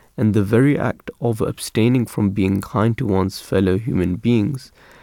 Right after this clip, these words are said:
whether relations or neighbors or strangers,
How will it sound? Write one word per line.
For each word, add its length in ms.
whether 500
relations 1120
or 200
neighbors 560
or 100
strangers, 760